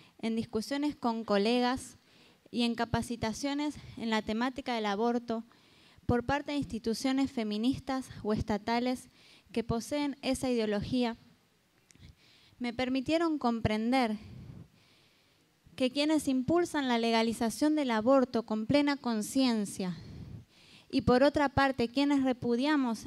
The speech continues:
esa medida, hablamos dos lenguajes completamente distintos.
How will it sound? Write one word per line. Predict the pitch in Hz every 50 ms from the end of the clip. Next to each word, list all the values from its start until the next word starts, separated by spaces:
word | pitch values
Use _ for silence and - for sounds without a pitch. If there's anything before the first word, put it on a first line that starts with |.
| - _
esa | - 262 277 - 285 277
medida, | 247 220 220 220 233 247 262 269 262 262 254 - - - - - - _ _ _ _ - - - - _ _
hablamos | - 240 233 247 254 277 285 294 302 277 262
dos | 247 285 294 311
lenguajes | 302 277 254 240 240 240 262 277 277 - - 277 277 - - _ - - - - _ -
completamente | - 247 247 240 233 285 294 311 302 311 294 277 254 254 262 269 254 269
distintos. | 254 233 214 208 - - 233 226 208 190 196 175 170 - -